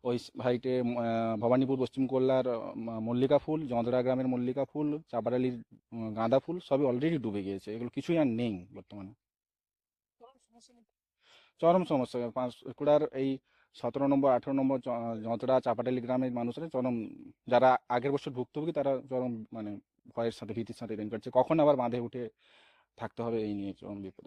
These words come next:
Speaker 2: বর্তমানে ক্রমশ জলস্তর বৃদ্ধি পাচ্ছে।
Speaker 1: হ্যাঁ, এই নিয়ে খুবই স-, চিন্তাগ্রস্ত। এবার ভাবছে যে কি করবে, যদি কোনোভাবে আবার বাঁধ ভেঙে যায়। বাঁধটা সেভাবে মেরামত করা হয়নি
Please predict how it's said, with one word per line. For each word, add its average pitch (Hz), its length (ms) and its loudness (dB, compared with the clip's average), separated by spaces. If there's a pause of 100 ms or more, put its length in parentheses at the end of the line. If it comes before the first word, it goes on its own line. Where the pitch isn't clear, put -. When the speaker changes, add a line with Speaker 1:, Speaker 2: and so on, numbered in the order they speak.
Speaker 2:
বর্তমানে 233 340 -16
ক্রমশ 226 260 -20 (120)
জলস্তর 220 280 -14
বৃদ্ধি 196 240 -20
পাচ্ছে। 175 220 -20 (220)
Speaker 1:
হ্যাঁ, 95 240 -12 (1000)
এই 131 120 2
নিয়ে 151 140 6
খুবই 160 280 2
স-, 151 160 -10
চিন্তাগ্রস্ত। 139 480 0
এবার 135 180 4
ভাবছে 135 340 2
যে 135 120 -4
কি 139 140 -10
করবে, 135 320 0
যদি 131 200 0
কোনোভাবে 131 460 -2
আবার 127 160 2
বাঁধ 120 160 2
ভেঙে 127 220 -4
যায়। 123 140 -4
বাঁধটা 117 280 -8
সেভাবে 131 320 0
মেরামত 131 360 -2
করা 139 180 -2
হয়নি 147 320 6